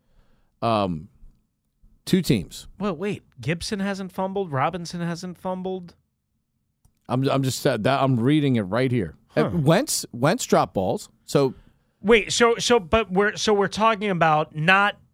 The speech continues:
Speaker 2: necessarily as a pure rusher,
Speaker 1: Right.
Speaker 2: but as a
Speaker 1: Something that scored a rushing fumble.
Speaker 2: a quarterback that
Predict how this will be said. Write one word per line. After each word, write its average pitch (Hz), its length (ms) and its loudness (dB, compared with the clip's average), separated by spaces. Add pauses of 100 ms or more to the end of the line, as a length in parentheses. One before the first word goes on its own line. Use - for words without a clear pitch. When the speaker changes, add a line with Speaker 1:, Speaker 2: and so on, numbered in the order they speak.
(300)
Speaker 2:
necessarily 156 840 2
as 139 240 0
a 123 120 -4
pure 180 420 0
rusher, 127 840 0 (100)
Speaker 1:
Right. 104 260 2
Speaker 2:
but 180 240 2
as 160 280 0
a 156 80 6
Speaker 1:
Something 185 320 6
that 170 200 2
scored 165 460 2
a 131 40 2
rushing 127 440 2
fumble. 107 360 0
Speaker 2:
a 180 80 4
quarterback 202 640 2
that 160 240 0